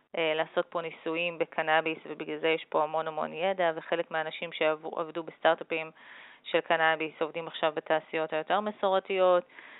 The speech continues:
אה, גם התעשיות, החברות, חלק מהם גם קנו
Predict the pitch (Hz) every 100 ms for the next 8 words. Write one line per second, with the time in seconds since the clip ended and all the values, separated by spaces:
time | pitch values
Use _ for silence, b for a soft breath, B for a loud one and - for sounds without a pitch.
0 | B - 165 156 156 151 151 151 151 151
1 | - 156 156 170 165 - 175 165 - 156
2 | 165 175 - 175 170 170 165 165 156 -
3 | 175 180 233